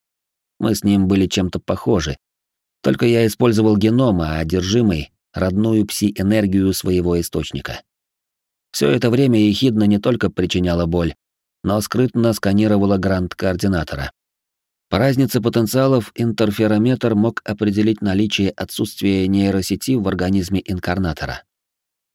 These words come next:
Когда она включена и работает, Нейронные сигналы имеют аномальный двойной контур. Для того, чтобы временно вывести из строя виртуального Кагитора, есть только один верный способ. Рискованный,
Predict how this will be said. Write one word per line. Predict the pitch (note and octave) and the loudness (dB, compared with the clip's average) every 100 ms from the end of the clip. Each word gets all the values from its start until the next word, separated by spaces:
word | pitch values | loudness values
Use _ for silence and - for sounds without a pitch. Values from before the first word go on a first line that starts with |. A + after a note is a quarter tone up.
| _ | _
Когда | D#2+ D#2+ D#2+ D#2 | -6 -2 -2 -2
она | E2 | -2
включена | E2+ F2 - F2 G2 | -2 -2 -2 0 0
и | E2 | 0
работает, | E2 G2+ A2+ F2 E2 _ _ _ _ _ - | 0 0 0 -2 -4 _ _ _ _ _ -4
Нейронные | F2 B2 C3 A#2 A2 | 0 2 2 2 2
сигналы | G#2 A2 A2+ B2+ A2+ G#2+ | 2 0 0 2 0 0
имеют | A2 A2+ A2 G#2 | 0 2 2 0
аномальный | - G2 G2 G#2+ A2 G#2+ | -2 -2 0 2 2 2
двойной | G2+ F#2+ F#2 F2+ E2+ | 0 -2 -2 -2 -4
контур. | - D#2 D2 - - _ _ _ _ _ _ _ _ _ | -4 -6 -6 -12 -16 _ _ _ _ _ _ _ _ _
Для | - F2 | -4 -2
того, | F#2+ A#2+ | 0 0
чтобы | C3+ A2 A2 | 2 2 2
временно | A2 B2 A2 G#2 | 2 2 2 2
вывести | A2+ G#2+ G2+ G2 | 4 2 2 0
из | F#2+ | 0
строя | - A2+ G#2 | 0 0 2
виртуального | F#2+ F#2 G2 G2+ G#2 G2 F#2+ | 0 -2 0 0 2 2 0
Кагитора, | G2 F#2 F#2 B2+ A#2 | -2 -2 -2 0 0
есть | F2 F2 A#2+ - - | 0 -2 -4 -8 -10
только | - G#2+ G#2 - | -6 -4 -6 -6
один | A2+ A2 A2 D#2 | -4 0 0 0
верный | E2+ D#2 E2+ | -2 -2 -4
способ. | - E2 - D2 - _ _ _ _ _ | -4 -6 -6 -8 -12 _ _ _ _ _
Рискованный, | - D#3 - B2 F#2+ D#2 | -8 -6 -2 0 0 -2